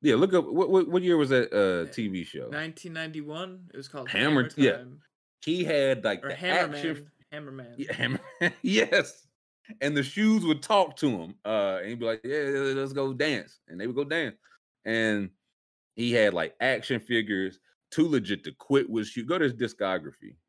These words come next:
Speaker 1: if you could.
Speaker 2: Uh, he was also in
Speaker 1: Please.
Speaker 2: the Army. He was in the Navy. No, he was
Speaker 1: Oh,
Speaker 2: in the
Speaker 1: okay.
Speaker 2: Navy. He was, he's
Speaker 1: That,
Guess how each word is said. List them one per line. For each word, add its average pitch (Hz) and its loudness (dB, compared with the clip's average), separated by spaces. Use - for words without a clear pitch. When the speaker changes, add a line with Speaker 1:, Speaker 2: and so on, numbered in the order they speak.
Speaker 1:
if 73 -20
you 69 -18
could. - -20
Speaker 2:
Uh, 139 -10
he 156 -12
was 175 -8
also 202 -4
in 202 -6
Speaker 1:
Please. 185 -6
Speaker 2:
the 131 -6
Army. 135 -10
He 151 -18
was 135 -20
in 147 -10
the - -8
Navy. 147 4
No, 151 6
he 131 8
was 113 6
Speaker 1:
Oh, 139 4
Speaker 2:
in 170 0
the 160 4
Speaker 1:
okay. 104 6
Speaker 2:
Navy. 147 -2
He 147 -16
was, 151 -14
he's 147 -14
Speaker 1:
That, 143 0